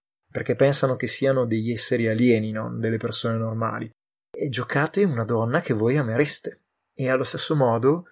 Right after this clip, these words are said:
quando giochi la femme fatale, anche se non è una donna, perché può essere una femme fatale, dovreste giocare una persona che voi sareste disposti ad amare." E quindi io credo che se uno giochi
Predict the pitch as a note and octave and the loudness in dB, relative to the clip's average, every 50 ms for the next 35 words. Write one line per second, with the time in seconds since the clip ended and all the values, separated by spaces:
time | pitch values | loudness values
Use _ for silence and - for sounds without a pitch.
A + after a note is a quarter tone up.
0 | _ _ _ _ - A#2+ A#2 A#2 A#2 A2+ A#2+ C#3 C#3 C#3 - - A2+ A2 A#2 A2 | _ _ _ _ -4 -2 -2 0 0 0 2 0 0 0 -2 -2 -2 0 0 0
1 | - B2 B2 A#2+ - B2 - A#2 A2 A2 A2 A2 A2+ A#2+ B2 - D3 E3 F#3 - | 0 0 0 0 -2 -2 0 0 2 2 2 0 0 -2 -2 0 0 0 0 -2
2 | - B2 - - A2+ A#2 A#2 A#2+ C3 C3 B2+ - - G#2 A2+ A#2 B2 A#2 A#2+ A#2 | -4 -6 -4 -4 -4 -4 -2 -2 -2 -2 -2 -4 -6 -6 -4 -4 0 2 4 4
3 | A2+ A2 A2 A2 A#2 A#2+ - B2+ A2 - A2 - B2 A#2 A#2 - - B2 A#2 A#2 | 4 2 0 -2 -2 -2 -2 -4 -4 -4 -6 -4 -4 -4 -2 -2 -2 -2 -2 -2
4 | A#2 A#2 A#2 A2 A2 - B2 - - A2+ A2 A2 A2 A2 A#2 C3 D3+ D#3 - _ | -2 -2 -4 -6 -4 -6 -4 -2 0 0 0 0 0 0 2 2 0 0 -2 _
5 | _ _ _ _ _ _ _ B2+ C3 D3 D#3 D3 - C#3 A#2+ C3+ C3+ - C3 B2+ | _ _ _ _ _ _ _ 0 2 2 2 0 -2 -4 -4 -4 -2 -2 0 0
6 | B2+ C#3 C#3 C3 - C#3+ D3+ - - - C3 A#2 A2+ A#2 A#2 A#2 - A#2 G#2+ A2+ | 0 0 0 -2 -2 -4 -4 -4 -2 -2 -2 0 0 -2 -2 -4 -4 -2 0 2
7 | A2+ A2+ A2+ A#2 A#2+ - - - B2 A2 G#2+ - - A#2+ A2 G#2+ - - - A2+ | 2 2 2 2 0 -2 -4 -4 -4 -2 -2 -4 -4 -4 -4 -2 -4 -4 -4 -6
8 | - - - - A#2 A2 A2 A2+ A#2 A#2 A2+ A2+ A2+ A#2 B2 A2+ - _ _ _ | -8 -6 -6 -4 -2 -2 -2 0 0 0 0 0 -4 -6 -10 -12 -16 _ _ _
9 | _ _ _ _ - - - - - D3+ D3+ D#3+ E3 E3 D#3+ D3+ D3 B2+ B2 B2+ | _ _ _ _ -10 -8 -2 0 2 2 2 2 0 0 0 0 2 4 4 4
10 | B2 - - C#3+ C#3 C#3 B2 A2 A2 G#2 - - G#2+ - - - C3 C3 - _ | 2 2 0 2 2 4 4 2 0 0 -2 -4 -4 -2 0 0 0 -2 -4 _
11 | _ _ _ _ _ - C3+ C3+ B2 A#2 A#2 A#2 A2+ C3+ B2+ A#2 G#2 - - A2+ | _ _ _ _ _ -4 -4 -2 -2 -4 -4 -2 2 4 4 4 4 0 -4 -8
12 | A2 G#2 | -8 -8